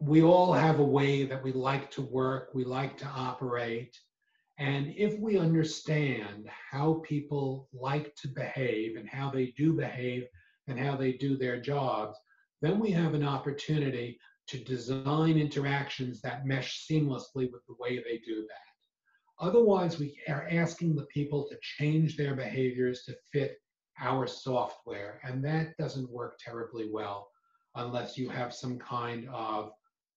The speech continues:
relationship with a person where you can demand that they do it. Um, we often talk about the idea of intuition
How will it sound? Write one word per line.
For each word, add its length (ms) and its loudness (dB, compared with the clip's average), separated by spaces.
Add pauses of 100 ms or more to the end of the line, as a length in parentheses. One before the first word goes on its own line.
(120)
relationship 720 2
with 140 0
a 60 -4
person 460 -6
where 120 -4
you 160 -4
can 180 -8
demand 600 -6
that 200 -12
they 120 -6
do 200 -6
it. 1400 -20
Um, 420 -2 (480)
we 140 6
often 320 6
talk 320 2
about 380 2
the 120 0
idea 480 0
of 120 -6
intuition 920 -2